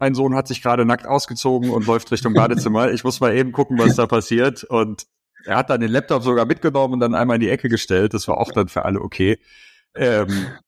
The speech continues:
wo man dann eher denkt, "Wow, okay, er versucht trotzdem quasi alles zu handeln und alles zu jonglieren und irgendwie klappt's auch", ne? Aber das war, ja, eine sehr, sehr spezielle Situation.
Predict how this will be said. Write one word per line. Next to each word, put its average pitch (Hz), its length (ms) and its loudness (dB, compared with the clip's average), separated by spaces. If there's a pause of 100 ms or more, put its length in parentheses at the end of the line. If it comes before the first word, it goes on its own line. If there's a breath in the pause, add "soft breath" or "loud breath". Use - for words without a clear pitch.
(140)
wo 113 140 -2
man 117 120 2
dann 110 140 0
eher 123 240 0
denkt, 110 320 -2
"Wow, 104 320 0
okay, 104 260 -2
er 98 400 -2
versucht 110 340 -4
trotzdem 127 420 -2
quasi 123 340 -2
alles 123 260 0
zu 117 100 0
handeln 139 360 0
und 123 140 -2
alles 120 240 0
zu 127 80 -4
jonglieren 127 580 0
und 123 160 -2
irgendwie 127 560 -2
klappt's - 320 -4
auch", 147 320 -2
ne? 123 240 -2 (480 loud breath)
Aber 107 340 0
das 107 280 -4
war, 107 420 2
ja, 87 140 2
eine 87 180 -2
sehr, 90 440 0
sehr 90 220 0
spezielle 87 540 -2
Situation. 85 580 -2